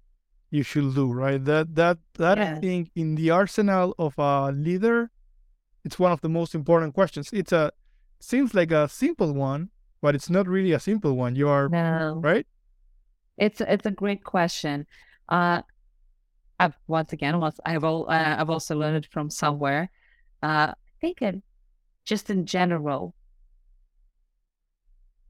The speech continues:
Speaker 2: you need to define, not the role, uh, the role shouldn't define you, you should define your role.
Speaker 1: Mm-hmm.
Speaker 2: So when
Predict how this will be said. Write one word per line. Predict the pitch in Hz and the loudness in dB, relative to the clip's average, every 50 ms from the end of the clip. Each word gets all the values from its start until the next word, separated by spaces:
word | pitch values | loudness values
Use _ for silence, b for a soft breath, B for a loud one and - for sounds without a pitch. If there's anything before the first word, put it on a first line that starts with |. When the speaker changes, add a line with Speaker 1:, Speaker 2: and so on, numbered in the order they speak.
| _ - | _ -8
Speaker 2:
you | 190 190 240 254 | -6 -4 -2 -2
need | 269 277 254 | -2 -2 -4
to | - 190 | -4 -6
define, | 175 196 190 - - - 190 180 175 170 170 170 170 170 165 _ _ _ _ _ _ _ _ _ _ _ _ _ _ _ _ _ _ _ _ _ _ _ _ - | -6 -6 -8 -6 -4 -2 0 0 2 0 0 -2 -4 -8 -12 _ _ _ _ _ _ _ _ _ _ _ _ _ _ _ _ _ _ _ _ _ _ _ _ -4
not | 190 214 247 254 233 | 0 2 2 2 2
the | 254 220 | 0 0
role, | 208 220 214 202 190 - | 0 0 0 -2 -2 -4
uh, | 170 170 170 170 170 170 180 - - | -2 0 0 0 0 -2 -6 -12 -8
the | 180 208 202 | -6 -4 -2
role | 196 226 220 214 | 0 0 -2 -2
shouldn't | - - 214 190 185 180 | -2 -2 -2 -2 -2 -4
define | 170 180 - - 185 170 160 160 | -6 -8 -6 -4 -4 -2 -2 -2
you, | 165 170 165 | -2 -2 -2
you | 165 165 160 | -2 -2 -4
should | 151 - 156 143 | -4 -6 -8 -8
define | 160 160 - - 165 156 151 | -10 -10 -6 -4 -4 -2 -2
your | 147 147 139 | -2 -2 -2
role. | 123 135 - - - - _ _ _ _ _ _ _ _ b b b b b | -4 -6 -10 -12 -14 -20 _ _ _ _ _ _ _ _ b b b b b
Speaker 1:
Mm-hmm. | 170 151 - | -20 -20 -20
Speaker 2:
So | - - - 185 170 165 160 156 - - 190 - _ _ _ _ _ _ _ _ _ _ _ _ _ _ _ _ _ _ _ _ _ - | -10 -2 2 4 4 4 4 2 0 -4 -8 -12 _ _ _ _ _ _ _ _ _ _ _ _ _ _ _ _ _ _ _ _ _ 0
when | 190 180 170 170 170 165 165 160 165 | 2 2 2 2 0 0 -2 -4 -8